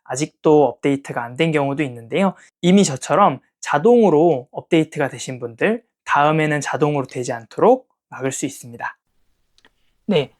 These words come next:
플레이스토어에 들어가서 카카오톡을 검색해 줍니다.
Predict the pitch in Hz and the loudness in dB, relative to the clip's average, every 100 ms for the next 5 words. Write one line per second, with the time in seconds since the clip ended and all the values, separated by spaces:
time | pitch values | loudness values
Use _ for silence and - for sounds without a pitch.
0 | _ _ _ _ _ _ - 254 269 - | _ _ _ _ _ _ -2 2 2 2
1 | - 214 160 139 120 120 202 202 131 - | 8 8 8 2 -2 -2 0 0 -2 -10
2 | _ - - 220 247 240 226 - 196 196 | _ -8 -6 -2 4 6 6 2 0 2
3 | 190 190 135 127 147 151 135 117 113 151 | 2 0 -8 -14 -14 -14 -12 -10 -2 -2
4 | 127 | -2